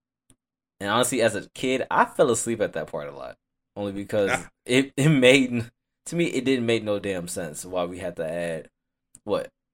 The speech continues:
Speaker 1: I don't wanna say two hours, probably even more, of playing with a different character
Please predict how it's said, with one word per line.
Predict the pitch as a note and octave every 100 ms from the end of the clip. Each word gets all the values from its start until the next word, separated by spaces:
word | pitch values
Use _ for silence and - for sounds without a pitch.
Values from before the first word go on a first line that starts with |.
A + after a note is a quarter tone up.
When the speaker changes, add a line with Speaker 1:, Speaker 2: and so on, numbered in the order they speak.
| _ -
Speaker 1:
I | B2
don't | F3
wanna | F3 D#3+
say | C3+ G2
two | - A2
hours, | A#2 F3 F#3 F3
probably | - F3 D4+ F4
even | F3+ D3+ G2+
more, | F#2 A2+ F#3 B3+ C4+ - _ _ _ _
of | B2+ C3
playing | D#3+ D3
with | C3+
a |
different | G2 A#2 A#2+ G#2+
character | A2+ A#2+ A#2+ C3 B2+ B2+